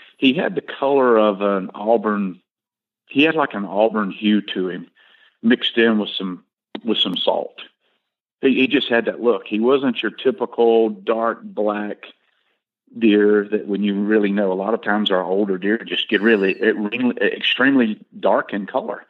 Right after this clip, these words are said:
And then you get some of the aged deer that just have a total different color. They almost, like, gray into their color, which gives them that hue. Uh, but anyway, um, you know,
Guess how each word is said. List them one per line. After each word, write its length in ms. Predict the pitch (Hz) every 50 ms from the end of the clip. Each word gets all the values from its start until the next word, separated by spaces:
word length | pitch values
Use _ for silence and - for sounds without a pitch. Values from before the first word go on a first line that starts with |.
| _ _ _ _ _ _ _ _ _ _ -
And 200 | - 117 107 113
then 120 | 113 110
you 80 | 110 110
get 200 | 107 113 - -
some 180 | - 127 127 151
of 60 | 131
the 140 | 113 107 101
aged 340 | 101 101 98 95 107 98
deer 240 | 92 95 92 98 113
that 120 | 107 92 92
just 200 | 95 101 - -
have 140 | 98 92
a 60 | 95 -
total 280 | - 101 104 101 92
different 300 | 90 92 90 - 90 -
color. 280 | - - - - 92 90 -
They 120 | 98 101
almost, 360 | 98 101 104 101 98 92 - -
like, 220 | 98 82 - 110
gray 420 | 92 104 104 120 127 123 117 107
into 420 | 101 - - 101 101 95 - 104 90
their 180 | 92 90 87
color, 520 | - - - - 156 151 113 95 95 110 - - - - - _ _ _
which 260 | - 123 117 - - 107
gives 220 | 113 110 95 95
them 140 | 101 95 98
that 200 | 98 98 95 -
hue. 460 | - - - - - 156 113 - - - _ _ _ _
Uh, 380 | - - - 87 98 92 95 101 -
but 180 | 120 110 104 - - - - - - - _ _
anyway, 600 | - 170 175 160 123 98 95 98 98 101 107 117 117 -
um, 520 | 104 110 110 110 110 107 107 104 98 98 _ _ _ _ _ _ _ _ -
you 60 | 151 135
know, 120 | 120 127